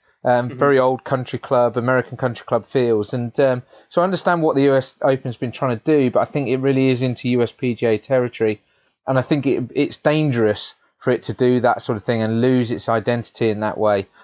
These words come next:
Speaker 1: Uh, and actually, it's interesting to see after these, this experiment with Chambers Bay and Erin Hills that, that the U S Open will be going, um,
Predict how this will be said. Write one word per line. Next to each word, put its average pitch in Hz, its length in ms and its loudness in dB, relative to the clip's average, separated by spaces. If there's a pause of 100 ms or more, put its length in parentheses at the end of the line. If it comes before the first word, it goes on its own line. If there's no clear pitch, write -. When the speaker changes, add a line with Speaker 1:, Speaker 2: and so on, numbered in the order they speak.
(160)
Speaker 1:
Uh, 123 240 4
and 131 160 2
actually, 131 340 2
it's 110 120 -4
interesting 127 460 -2
to - 40 -10
see 127 200 2
after 120 240 -2
these, 117 320 0
this 131 180 -4
experiment 117 460 -2
with 107 100 -8
Chambers 113 320 -4
Bay 120 260 0
and 110 120 -4
Erin 113 220 0
Hills 113 340 0
that, 117 180 0 (460)
that 117 200 2
the 117 140 2
U 120 340 2
S 117 140 -2
Open 120 300 0
will 117 120 0
be 110 120 -6
going, 117 600 2
um, 110 460 2